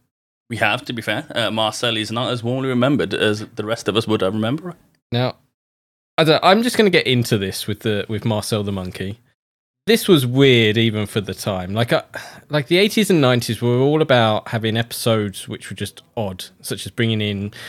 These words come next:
Speaker 2: you know, a long-lost cousin or an animal or whatever, or even, like, a green alien for the, the Flintstones.
Speaker 1: Yeah.
Speaker 2: Um,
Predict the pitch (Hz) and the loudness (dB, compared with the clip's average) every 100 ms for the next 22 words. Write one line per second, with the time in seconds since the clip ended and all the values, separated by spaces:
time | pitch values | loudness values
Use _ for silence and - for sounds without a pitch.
0 | - 113 104 98 131 180 180 170 - 165 | -8 -4 -4 2 4 6 6 4 4 4
1 | 151 160 156 156 156 143 117 113 110 110 | 8 8 8 6 4 2 2 2 4 2
2 | 120 143 151 147 139 123 117 110 95 95 | 2 2 2 4 4 4 4 2 0 -4
3 | 98 _ _ - 117 120 131 123 131 147 | -6 _ _ 0 2 4 2 2 2 4
4 | 143 131 120 120 120 127 113 117 - - | 4 4 4 2 2 2 2 0 -4 -8
5 | 113 123 107 - - 98 98 113 - _ | -6 -4 -6 -6 -6 -6 -6 -8 -10 _
6 | _ _ _ 117 123 - - 117 117 123 | _ _ _ -2 -2 -8 -2 2 4 4
7 | 120 | 2